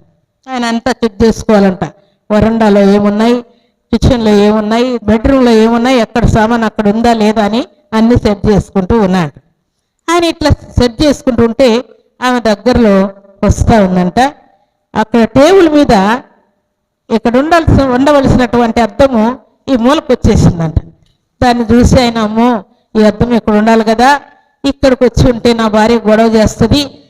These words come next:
ఏం సీరియస్ అయిపోతుందో, ఆమె నెమ్మదిగా ఉండాలంటే ఎక్కడ, ఎక్కడ ఉండాలని" చెప్పి శుభ్రంగా ఇక్కడ ఉన్నటువంటి అద్దాన్ని తీసుకుని వచ్చి ఇక్కడ పెట్టడానికి టెన్షన్లో దగ్గరకు వచ్చేసిందంట భార్య. ఇక్కడ నుండి తీసి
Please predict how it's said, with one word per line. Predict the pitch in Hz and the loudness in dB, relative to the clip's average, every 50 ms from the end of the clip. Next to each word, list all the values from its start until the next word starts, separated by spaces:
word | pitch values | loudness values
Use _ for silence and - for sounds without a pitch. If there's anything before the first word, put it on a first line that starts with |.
| _ _ - 214 | _ _ -4 0
ఏం | 220 233 254 269 262 | 2 2 2 2 0
సీరియస్ | - - 269 262 254 - - | 0 0 2 2 2 2 2
అయిపోతుందో, | 254 226 214 - 233 226 214 - 240 226 240 262 277 269 262 - - - - _ _ - - | 0 0 0 0 0 0 0 0 0 2 4 4 2 2 0 -4 -12 -20 -20 _ _ -6 -2
ఆమె | 247 240 240 | 0 0 0
నెమ్మదిగా | 233 214 214 233 269 277 285 262 254 | 0 0 0 2 0 0 0 0 0
ఉండాలంటే | 254 254 254 247 233 233 233 220 247 240 | 0 2 2 2 0 0 0 0 0 0
ఎక్కడ, | 220 - 226 220 | 0 0 0 0
ఎక్కడ | 214 214 214 - 262 240 | 0 0 0 -2 -2 0
ఉండాలని" | 226 214 220 226 240 233 214 208 202 202 - 208 | 0 0 0 0 0 0 0 -2 -2 0 0 -2
చెప్పి | 196 - - - 320 247 220 247 - - - _ _ - - - | -2 -2 -2 -2 0 0 0 -2 -4 -8 -20 _ _ -2 0 0
శుభ్రంగా | 262 254 - - 240 240 240 233 226 226 196 196 196 - _ _ _ - - | 0 0 0 -2 -2 -2 -2 -2 -2 0 0 0 -2 -4 _ _ _ -4 -2
ఇక్కడ | 233 220 - 233 226 | -2 0 0 0 0
ఉన్నటువంటి | 254 269 277 262 - 254 247 233 226 - 233 | 0 0 -2 -2 0 0 -2 0 0 0 0
అద్దాన్ని | 220 208 196 - 240 240 240 233 | 0 -2 -2 0 0 0 0 0
తీసుకుని | 220 - 233 226 - - - 240 208 | -2 0 0 0 0 -2 -2 -2 -2
వచ్చి | 202 - - - | -2 -2 -2 -4
ఇక్కడ | - - 226 | -4 -4 -6
పెట్టడానికి | 208 - 220 202 202 - 233 226 214 208 202 196 - 233 226 208 202 226 - - _ _ _ _ _ - | -4 -4 -4 -4 -4 -4 -2 0 0 -2 -2 -4 -4 -2 -2 -2 -2 -4 -6 -12 _ _ _ _ _ -4
టెన్షన్లో | 226 214 214 214 - 247 240 226 214 214 | -4 -2 -2 0 0 0 0 0 0 -2
దగ్గరకు | 208 214 214 214 220 240 240 - 240 | 0 -2 -2 0 0 -2 -2 -2 -4
వచ్చేసిందంట | 226 - 220 196 175 - - 214 202 190 180 196 | -4 -2 -2 -2 -2 -4 -6 -6 -4 -4 -4 -4
భార్య. | 180 185 196 190 190 190 185 190 226 247 _ _ _ _ _ _ _ - | -2 -2 0 0 0 0 -2 -2 -4 -8 _ _ _ _ _ _ _ -4
ఇక్కడ | 240 233 - 233 | -2 0 0 0
నుండి | 233 233 240 | 0 0 0
తీసి | 233 - 254 262 262 - - 277 233 | 0 0 0 2 2 2 2 0 -2